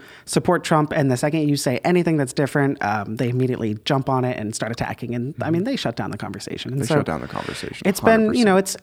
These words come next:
Speaker 1: it's, I, I think that if I can, if there's someone listening now that is, like, having a, a coming to Jesus moment or coming to, you know, whatever moment.
Speaker 2: Coming to Tim.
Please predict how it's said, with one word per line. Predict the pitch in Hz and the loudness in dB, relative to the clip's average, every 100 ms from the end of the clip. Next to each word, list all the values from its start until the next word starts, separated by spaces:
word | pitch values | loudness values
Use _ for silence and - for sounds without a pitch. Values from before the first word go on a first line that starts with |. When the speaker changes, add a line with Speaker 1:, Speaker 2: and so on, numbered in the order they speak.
| 180 | 2
Speaker 1:
it's, | 185 | 4
I, | 165 | 2
I | |
think | 185 180 185 | 2 2 4
that | 180 175 | 2 2
if | 151 156 | 2 2
I | 156 | 2
can, | 170 143 135 131 - _ _ _ - - | 2 2 0 -2 -10 _ _ _ -16 -2
if | 165 - | 2 4
there's | 208 - | 4 4
someone | 190 180 170 | 2 4 2
listening | 165 - 139 123 | 0 0 -2 0
now | 110 101 151 | -2 -6 -8
that | 131 | -4
is, | 127 123 | -4 -2
like, | 131 120 - - - | -2 -2 -6 -20 -6
having | - 156 156 | 0 2 4
a, | 147 139 135 | 2 2 2
a | - 139 | 0 -2
coming | - 156 160 | 0 2 2
to | 156 | 0
Jesus | 139 135 135 135 - | -2 0 0 0 -2
moment | 113 110 104 | -2 -2 -6
or | 110 | -4
coming | 147 135 139 | -2 0 0
to, | 170 139 127 | 2 2 2
you | 135 | 0
know, | 123 | 0
whatever | 113 143 151 147 | 2 2 4 4
moment. | 147 139 131 131 | 4 4 4 2
Speaker 2:
Coming | 196 196 | 0 0
to | 190 | -2
Tim. | - 190 156 | -4 -4 -4